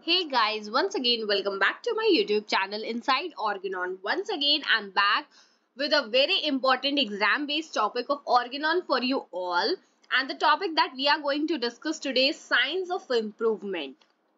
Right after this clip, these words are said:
एक पेशेंट को हम जब भी मेडिसिन देते हैं तो वो इम्प्रूव कर रहा है या नहीं कर रहा है, ये बात हमें कैसे पता चलेगी? For that, Doctor Hahnemann from F R S number two fifty-two to two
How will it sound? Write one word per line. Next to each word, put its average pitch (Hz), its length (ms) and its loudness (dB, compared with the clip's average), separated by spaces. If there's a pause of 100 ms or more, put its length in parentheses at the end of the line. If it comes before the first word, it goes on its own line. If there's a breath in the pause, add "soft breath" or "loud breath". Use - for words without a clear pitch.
(760)
एक 349 220 -2
पेशेंट 320 420 -2
को 359 120 4
हम 320 160 6
जब 240 200 2
भी 311 120 2
मेडिसिन 240 540 2
देते 226 460 2
हैं 285 140 2 (400 loud breath)
तो 453 140 -6
वो 480 100 4 (120)
इम्प्रूव 392 500 2
कर 269 280 4
रहा 349 160 4
है 370 220 -2
या 415 120 0
नहीं 269 440 2
कर 269 220 2
रहा 220 140 2
है, 277 120 0
ये 302 180 -2
बात 320 280 0
हमें 294 260 2 (460 loud breath)
कैसे 494 360 2
पता 262 240 0
चलेगी? 202 580 -4 (920)
For 311 140 4
that, 214 420 2 (440 loud breath)
Doctor 269 300 2 (120)
Hahnemann 262 540 0 (240 soft breath)
from 294 260 2
F 269 240 -4
R 330 100 4
S 415 220 -4
number 339 260 0 (100)
two 370 80 4 (120)
fifty-two 359 680 4
to 415 80 6 (100)
two 359 80 8